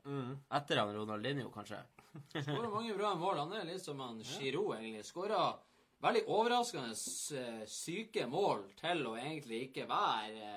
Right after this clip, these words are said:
Speaker 3: eh, helt fantastisk, hvis vi skal si det.
Speaker 2: Mm.
Speaker 3: Emerson er gått fra Atletico Mineiro til Barcelona for hundre og tjue millioner. Han blir klar første juli.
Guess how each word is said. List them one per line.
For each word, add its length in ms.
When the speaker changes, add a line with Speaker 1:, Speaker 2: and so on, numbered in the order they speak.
Speaker 3:
eh, 80
helt 640
fantastisk, 680
hvis 120
vi 80
skal 140
si 180
det. 160
Speaker 2:
Mm. 260
Speaker 3:
Emerson 680
er 140
gått 220
fra 180
Atletico 680
Mineiro 580
til 200
Barcelona 560
for 140
hundre 240
og 40
tjue 280
millioner. 460
Han 100
blir 140
klar 240
første 400
juli. 400